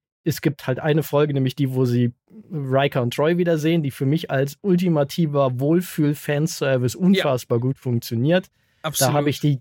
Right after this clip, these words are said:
Speaker 1: ganze Folge über gegrinst wie
Speaker 2: <laughs> Ja,
Speaker 1: ein
Speaker 2: genau.
Speaker 1: Honigkuchenpferd.
Speaker 2: Ja.
Speaker 1: Aber die Staffel als Ganzes, als eigene Erzählung fand ich so ein bisschen lala. Und ich hab auch ein bisschen mit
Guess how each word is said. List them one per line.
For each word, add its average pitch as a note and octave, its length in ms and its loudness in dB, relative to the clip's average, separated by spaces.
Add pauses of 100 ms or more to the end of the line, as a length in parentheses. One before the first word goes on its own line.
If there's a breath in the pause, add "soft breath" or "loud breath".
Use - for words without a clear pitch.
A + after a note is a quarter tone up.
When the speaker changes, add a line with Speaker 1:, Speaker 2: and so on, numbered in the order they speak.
(120)
Speaker 1:
ganze C#3+ 400 0
Folge C3 400 0
über C3+ 240 0
gegrinst C3+ 720 0
wie D#3 160 0
Speaker 2:
<laughs> - 20 2
Ja, - 60 0
Speaker 1:
ein C3+ 100 2
Speaker 2:
genau. C#3 120 2
Speaker 1:
Honigkuchenpferd. C3+ 920 2 (640 soft breath)
Speaker 2:
Ja. A3+ 320 -2 (240)
Speaker 1:
Aber D#3 300 2
die D3 280 -2
Staffel D#3+ 480 -2
als - 640 -2 (140)
Ganzes, F3+ 580 0
als - 180 -6
eigene D#3+ 400 2
Erzählung F3+ 640 0
fand D#3 340 -2
ich C#3+ 140 -4
so B2+ 140 -2
ein A#2 180 0
bisschen A#2+ 500 -2
lala. A#2 720 -2 (920)
Und E3 340 4
ich E3 100 -4
hab D#3+ 100 -2
auch - 120 -2
ein C#3 140 2
bisschen D#3+ 440 0
mit C#3+ 200 0